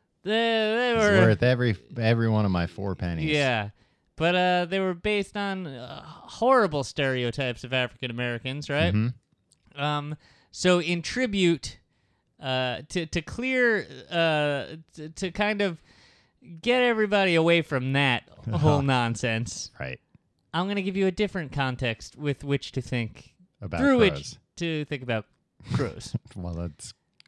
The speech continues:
Speaker 2: great, Tim. <laughs> So you're mostly upset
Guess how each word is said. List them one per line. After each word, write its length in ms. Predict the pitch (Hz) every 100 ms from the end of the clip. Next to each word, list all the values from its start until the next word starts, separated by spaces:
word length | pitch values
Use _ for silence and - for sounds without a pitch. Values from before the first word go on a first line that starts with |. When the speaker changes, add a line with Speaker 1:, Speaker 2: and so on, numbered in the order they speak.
| -
Speaker 2:
great, 380 | - 180 156 -
Tim. 300 | 110 87 117
<laughs> 640 | - 113 - - - -
So 240 | - 160
you're 260 | 139 151 208
mostly 580 | 190 156 139 127 120 110
upset 720 | 127 113 - - 117 104 98